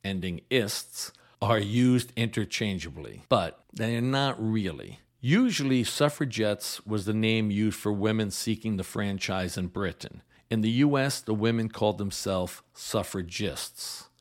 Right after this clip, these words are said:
Originally, British and American women all used the term suffragists. But in nineteen oh six, a British newspaper, the Daily Mail,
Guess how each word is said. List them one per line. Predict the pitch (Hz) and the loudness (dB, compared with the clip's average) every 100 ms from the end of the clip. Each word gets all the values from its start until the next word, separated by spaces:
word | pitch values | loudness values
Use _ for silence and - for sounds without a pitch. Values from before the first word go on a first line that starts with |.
| - | -6
Originally, | 98 117 117 139 175 214 | 2 4 4 0 -2 -2
British | 139 151 160 143 - | 2 2 2 -2 -2
and | 135 135 | -2 0
American | 127 131 135 - 123 120 | 0 0 -2 -4 -2 -2
women | 120 120 120 123 - | 0 0 0 0 2
all | 160 226 | 4 4
used | 151 104 104 98 - | 2 2 0 -2 -6
the | 95 | -8
term | - 104 92 101 110 _ | -4 -2 0 -2 -6 _
suffragists. | - - 226 214 101 - 80 65 - - - - _ - | -14 -4 -2 0 -2 -4 -6 -6 -10 -14 -14 -14 _ 2
But | 123 | 4
in | 127 123 | 4 4
nineteen | 143 233 - 247 | 2 2 0 0
oh | 247 | 0
six, | 226 - 117 123 - - | -2 0 2 2 -4 -4
a | 107 | -2
British | 92 127 160 170 151 | 0 2 2 2 2
newspaper, | 160 165 - 104 95 104 117 | 2 2 0 -2 0 0 -2
the | 107 95 | -2 -4
Daily | 82 113 113 104 | 0 0 2 0
Mail, | 101 123 110 87 110 | 4 4 4 0 -2